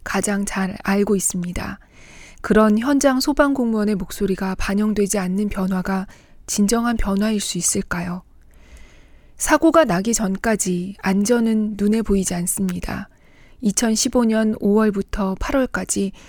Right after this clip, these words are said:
한국은 온통 메르스로 시끄러웠습니다. 의사, 간호사를 비롯한 수많은 이들이 위험을 감수하며 환자들을 치료해야 했지요. 그런데 우리가 한 번도 묻지 않은 질문이 있습니다.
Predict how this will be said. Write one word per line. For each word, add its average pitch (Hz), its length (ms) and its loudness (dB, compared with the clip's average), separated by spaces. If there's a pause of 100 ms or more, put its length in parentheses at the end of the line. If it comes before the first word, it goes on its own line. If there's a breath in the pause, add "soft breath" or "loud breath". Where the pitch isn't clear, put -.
(280 loud breath)
한국은 285 440 4
온통 220 540 2
메르스로 202 580 0
시끄러웠습니다. 190 1040 -2 (720 soft breath)
의사, 226 500 4
간호사를 214 480 2
비롯한 190 640 -2
수많은 262 480 2
이들이 208 340 0 (340 loud breath)
위험을 262 380 6
감수하며 196 800 -2
환자들을 240 540 0
치료해야 254 400 0
했지요. - 480 -6 (680)
그런데 196 460 -2 (480 loud breath)
우리가 220 260 6
한 294 220 2
번도 247 460 4
묻지 220 420 2
않은 202 260 0
질문이 208 400 0
있습니다. 175 640 -4